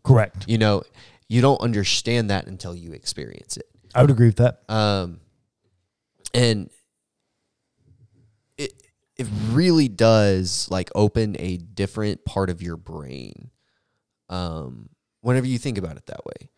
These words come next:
Speaker 2: Before, now there was lots of issues that I had <laughs> before I started traveling the world a bit more, but one of the things that really opened my mind a lot, socially speaking,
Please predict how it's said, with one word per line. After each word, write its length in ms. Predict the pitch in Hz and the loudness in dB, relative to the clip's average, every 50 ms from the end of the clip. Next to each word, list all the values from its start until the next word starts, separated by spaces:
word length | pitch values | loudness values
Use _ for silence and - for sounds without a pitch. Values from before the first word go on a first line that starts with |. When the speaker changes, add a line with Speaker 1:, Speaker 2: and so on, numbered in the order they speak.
| _ _ _ _ _ | _ _ _ _ _
Speaker 2:
Before, 760 | 127 123 - - - 147 165 175 196 214 208 202 202 202 190 - _ _ _ _ _ _ _ _ _ _ _ _ _ _ _ _ _ _ _ _ | -2 -2 -2 -2 -2 0 2 4 4 4 2 2 0 -2 -6 -12 _ _ _ _ _ _ _ _ _ _ _ _ _ _ _ _ _ _ _ _
now 160 | 143 143 135 | 0 0 2
there 140 | 127 139 147 | 2 2 2
was 160 | 123 104 98 | 0 -2 -4
lots 400 | 98 95 92 92 95 90 - - | -6 -4 -2 -2 -2 -2 -4 -6
of 120 | - - - - | -10 -10 -12 -12
issues 500 | - 87 - - - - - - - - | -10 -10 -8 -10 -10 -12 -12 -14 -14 -8
that 180 | - 87 - - - | -8 -6 -8 -6 -8
I 120 | - - 107 | -8 -6 -6
had 360 | - - - 95 - - - | -6 -6 -8 -4 -2 0 0
<laughs> 760 | 160 - - - - - - - - - - - - - - | 0 2 2 0 0 0 -4 -6 -12 -18 -20 -20 -20 -8 -2
before 460 | - 131 - - - - 175 147 135 | -2 -2 -2 -2 -2 -2 0 0 2
I 80 | - 123 | 0 0
started 500 | 120 - - 135 110 73 69 71 - - - - - - - | -2 -2 -2 -2 -4 -4 -6 -10 -12 -12 -14 -14 -14 -12 -8
traveling 480 | - - - 151 120 117 139 135 127 123 | -2 2 4 4 4 4 2 0 0 0
the 100 | 123 117 | 0 0
world 320 | 113 117 117 110 110 107 | 0 0 0 0 0 -2
a 60 | 107 101 | -6 -8
bit 340 | 101 - 113 113 107 - | -10 -6 -4 -4 -4 -4
more, 280 | - 98 98 101 95 - - - _ _ - - - - - | -6 -8 -8 -8 -8 -10 -14 -20 _ _ -20 -20 -20 -20 -4
but 420 | - 113 120 110 - - - _ _ _ _ _ _ | 2 4 4 4 4 0 -6 _ _ _ _ _ _
one 300 | - 110 127 156 185 208 | -2 2 4 4 4 4
of 80 | 208 180 | 2 2
the 100 | 180 151 | 0 0
things 460 | - - 165 165 156 151 143 117 110 | 0 -2 -2 -2 -2 -4 -6 -6 -4
that 140 | 120 120 90 | -4 -4 -4
really 480 | - 101 101 110 123 135 147 156 156 143 - | -4 -4 -2 0 0 2 2 0 0 0 0
opened 440 | - 107 110 - - 123 131 131 123 | 0 0 0 0 -2 -6 -6 -4 -4
my 160 | 113 107 101 | -4 -4 -4
mind 800 | 101 92 92 101 139 123 87 60 50 53 67 67 67 69 - - _ _ - | -4 -6 -4 -4 -6 -6 -8 -10 -10 -12 -12 -14 -18 -20 -20 -20 _ _ -6
a 60 | 98 | -6
lot, 560 | 92 87 90 107 117 95 87 82 - - - | -4 -2 0 0 0 0 -2 -4 -8 -10 -8
socially 560 | - - - - 110 110 - - 95 92 92 90 | -6 -2 2 2 2 2 2 -2 -4 -6 -4 -4
speaking, 520 | - - - - - - - 62 58 52 | -6 -6 -8 -10 -12 -10 -12 -14 -12 -12